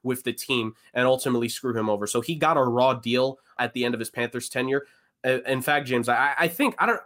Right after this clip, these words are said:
I don't know if you saw this when it happened, but they literally sent him home, home, and I don't even think they paid for his flight back.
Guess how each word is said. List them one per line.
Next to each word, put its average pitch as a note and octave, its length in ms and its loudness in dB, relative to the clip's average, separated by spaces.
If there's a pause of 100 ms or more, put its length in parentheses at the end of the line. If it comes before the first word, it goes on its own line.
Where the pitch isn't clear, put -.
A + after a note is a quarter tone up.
I C4 80 2
don't D4 120 6
know C4 120 6
if B3+ 100 -6
you A3 520 -2 (240)
saw E3+ 300 0
this E3+ 180 -2
when D#3+ 120 2
it B2 80 0
happened, D3+ 360 -2
but C#3+ 200 -2
they D3+ 140 0
literally E3 340 0
sent D#3+ 300 -4
him C3+ 140 -2
home, D#3+ 260 -2 (200)
home, F#3+ 260 -2
and B2+ 140 -2 (100)
I A#3+ 80 4
don't C#4+ 100 4
even A3 180 0
think G3+ 180 -2
they C#3+ 120 0
paid E3 260 0
for B2+ 140 -6
his C3+ 160 -6
flight A2 320 -6
back. B2 380 -2